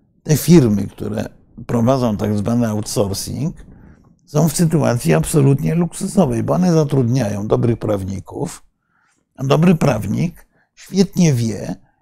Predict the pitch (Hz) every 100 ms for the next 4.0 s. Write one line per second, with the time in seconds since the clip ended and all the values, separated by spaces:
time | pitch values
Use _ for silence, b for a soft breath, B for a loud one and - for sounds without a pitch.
0 | _ 139 156 - - 147 139 135 113 117
1 | 110 123 143 131 - 127 147 107 127 123
2 | 107 98 131 143 143 117 131 127 123 -
3 | 127 - 113 113 113 - - - - -